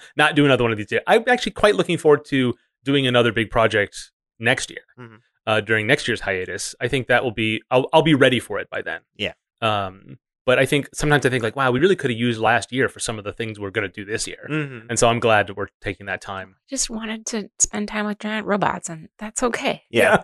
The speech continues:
Speaker 1: Yeah. <laughs> And just, I wanted to, I put in the notes here, very, very quick postmortem.
Speaker 2: Yeah.
Speaker 1: We did put a lot of work into Roe Boston,
Speaker 2: We
Speaker 1: and then
Speaker 2: did.
Speaker 1: immediately afterwards, we came up with Glom.
Speaker 2: Yeah.
Speaker 1: Uh, which, if listeners,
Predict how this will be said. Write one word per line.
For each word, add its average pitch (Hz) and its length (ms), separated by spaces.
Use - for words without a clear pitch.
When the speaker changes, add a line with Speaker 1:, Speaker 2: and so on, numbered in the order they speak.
Speaker 1:
Yeah. 202 80
<laughs> 170 60
And 180 280
just, 190 220
I 170 80
wanted 170 260
to, - 60
I 156 60
put 180 160
in 156 80
the 139 80
notes 139 280
here, 117 140
very, 156 240
very 135 180
quick - 240
postmortem. 127 540
Speaker 2:
Yeah. 98 120
Speaker 1:
We 85 40
did 220 200
put 160 140
a 123 40
lot 135 200
of 139 60
work 135 160
into 110 120
Roe 107 120
Boston, 117 400
Speaker 2:
We 110 60
Speaker 1:
and 123 100
then 127 140
Speaker 2:
did. 131 80
Speaker 1:
immediately 190 540
afterwards, 117 640
we 135 120
came 156 200
up 143 80
with 131 140
Glom. 120 420
Speaker 2:
Yeah. 104 320
Speaker 1:
Uh, 127 140
which, 131 180
if 135 100
listeners, 139 480